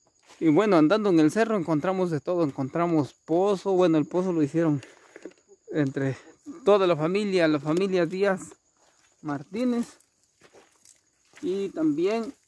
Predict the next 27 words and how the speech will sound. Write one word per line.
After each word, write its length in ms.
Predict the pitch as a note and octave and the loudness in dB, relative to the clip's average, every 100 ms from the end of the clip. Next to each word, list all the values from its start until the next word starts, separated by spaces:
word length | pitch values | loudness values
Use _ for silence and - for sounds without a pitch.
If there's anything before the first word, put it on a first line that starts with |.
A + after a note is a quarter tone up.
| _ - | _ -2
hay 180 | F3+ | 0
un 140 | F3+ D#3 | 0 -2
panal 360 | B2+ B2+ D#3 | -6 -4 -4
ahí, 220 | B2+ D#3 E3 | -4 -6 -8
quiero 200 | F#3 F3 | -8 -8
subir, 260 | D3+ D3+ F#3+ E3 | -10 -8 -6 -6
pero 220 | C#3+ C#3+ - A#3 | -8 -10 -14 -10
no, 200 | G#3+ F#3+ | -8 -4
me 80 | |
voy 200 | C#3+ D3 | -4 -4
a 60 | D3 | -6
rodar, 300 | C3+ B2+ C#3 | -6 -10 -10
mejor 240 | C3+ C3+ | -12 -14
no. 160 | C#3 C#3+ _ _ _ _ _ _ _ _ _ _ | -16 -18 _ _ _ _ _ _ _ _ _ _
Ahí 100 | E3 | -14
está 140 | D3+ F3+ | -12 -12
un 80 | |
panal. 320 | D3 C3 C#3+ - _ _ _ _ _ _ _ _ _ _ _ _ | -12 -12 -14 -16 _ _ _ _ _ _ _ _ _ _ _ _
Y 100 | D#3+ | -8
luego, 320 | D#3 F3+ E3+ E3+ | -2 -2 0 -2
este, 360 | D3 _ D3+ - _ _ | -6 _ -16 -16 _ _
pues 160 | E3+ D#3 | -8 -4
ya 160 | E3+ | -2
vimos 340 | E3+ F#3 E3 F#3+ | -2 -2 -4 -6
una, 340 | F#3 D#3+ C3+ _ _ _ _ _ _ _ - | -4 -4 -4 _ _ _ _ _ _ _ -6
una 200 | F3 E3 | -2 0
bejuquilla. 840 | D3+ - D#3 - B3 G3+ A#3 G3 | 0 -4 -10 -8 -6 -4 -4 -4